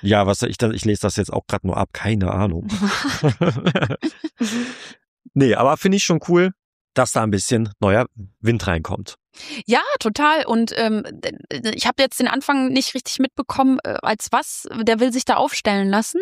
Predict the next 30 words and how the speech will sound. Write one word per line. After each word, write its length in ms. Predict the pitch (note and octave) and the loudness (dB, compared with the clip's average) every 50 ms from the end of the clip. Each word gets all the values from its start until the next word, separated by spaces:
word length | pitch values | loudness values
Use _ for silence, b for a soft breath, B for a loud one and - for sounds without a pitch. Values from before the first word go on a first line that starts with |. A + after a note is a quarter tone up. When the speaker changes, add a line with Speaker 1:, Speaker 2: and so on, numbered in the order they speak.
| F#4 | 0
Speaker 2:
als, 540 | - - G3 G#3+ G#3+ G#3 - - - - - - | 2 2 2 2 2 0 -2 -6 -10 -10 -10 -10
äh, 80 | - - _ - - - - | -12 -12 _ -14 -18 -12 -4
Kandidat 640 | - G#3 G#3 G3 F#3+ F3 G3 A3 C#4+ G#4+ B4 - | 0 2 2 2 2 2 2 2 2 0 -2 -2
oder 380 | - B3+ B3+ B3 A3+ G3+ G3 G3 | 0 2 2 2 2 2 0 0
wie 320 | G3+ A3 G#3+ G#3 G3+ F#3+ | 2 2 4 4 2 2
soll 160 | F#3 F#3 F3+ | 2 2 2
das 280 | F3+ F3+ F#3 - - - - | 2 2 0 -2 -6 -12 -6
dann 320 | - F#3 F#3 F3+ F3 F3 | -4 -2 -2 -2 -2 -4
laufen? 480 | E3+ E3+ E3+ E3+ - - F3 E3+ D#3 _ _ _ _ - | -4 -4 -6 -6 -6 -8 -8 -8 -8 _ _ _ _ -2
Speaker 1:
Genau 380 | - A#2+ G#2 G#2 G#2+ C3+ D#3+ D3+ | 0 0 2 2 2 2 2 0
hab 80 | D#3+ D3 | 0 0
ich 100 | C#3 - | 0 0
das 240 | - A#2 - - - | -2 -4 -4 -4 -2
gar 240 | - C3 C3+ C3+ | 0 2 2 2
nicht 200 | C3 B2 - - | 2 0 0 0
richtig, 580 | B2 A#2+ - - - B2 A#2+ G2 - - - - - | 0 0 0 0 0 0 0 0 0 -8 -14 -8 -2
äh, 60 | - | 0
herauslesen 1040 | G#2 F#2+ G2 G2+ G2+ G2 G#2 G2 F#2 G2 D3 G#3+ - - A2 G2 F#2 F2 E2 F#2 E2+ | 2 2 2 0 0 0 0 2 2 2 2 2 0 0 2 2 2 2 2 -2 -4
können. 600 | - - - F#2 F2 D#2+ D#2 F#2+ B2+ F3 A#3+ C4 _ B B B B B B B B B B _ _ _ - | -4 -6 -4 -2 -2 -2 -2 -2 -2 -2 -4 -6 _ B B B B B B B B B B _ _ _ 0
Er 240 | B2 B2 A2 G2 | 0 2 2 2
will 400 | A2+ B2 C3 C3+ C3+ C3 B2+ A#2 G#2+ | 4 4 6 6 6 6 4 2 2
halt 760 | A#2+ B2 A#2 A2+ G#2+ G#2+ G#2+ G2+ - - - - - - - _ _ _ _ - | 0 0 2 4 4 4 4 2 -2 -6 -12 -10 -10 -12 -14 _ _ _ _ -4
an 100 | - A2+ | 0 2
der 80 | G#2+ G2+ | 2 2
Kandidatur 760 | - G#2+ G#2 G#2 G2+ F#2+ F#2+ - - - - G#2+ A2 C3 E3 | 2 2 2 2 4 2 2 0 -2 -4 0 2 4 4 4
in 80 | F3+ C3+ | 4 2
seinem 260 | G#2+ G#2 G2 F#2+ F2+ | 2 2 2 0 0
Wahlkreis 380 | F#2 F2+ F#2 - - C#3+ - - | 0 0 0 0 -2 -4 -4 -2
in 100 | G#2 F2 | -4 -4
Düsseldorf 440 | F#2+ - - A#2+ C3 E3 E3 - | -4 -2 -2 0 0 0 0 0